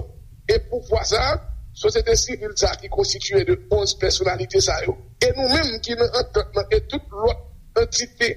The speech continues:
ou pati ou goupman politik ki nan opozisyon, fò nou pran leson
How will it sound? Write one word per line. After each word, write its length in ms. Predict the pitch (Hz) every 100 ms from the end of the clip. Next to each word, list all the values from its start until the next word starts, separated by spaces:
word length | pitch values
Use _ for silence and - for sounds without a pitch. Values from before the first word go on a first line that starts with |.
| -
ou 140 | 226
pati 400 | - 202 - - -
ou 160 | 220 220
goupman 480 | - 240 - 226 220
politik 340 | 208 202 -
ki 140 | - 196
nan 100 | 208
opozisyon, 560 | 190 190 - 190 190 277 - - -
fò 80 | 254
nou 180 | 262 226 233
pran 240 | 262 254 247
leson 420 | 208 - 320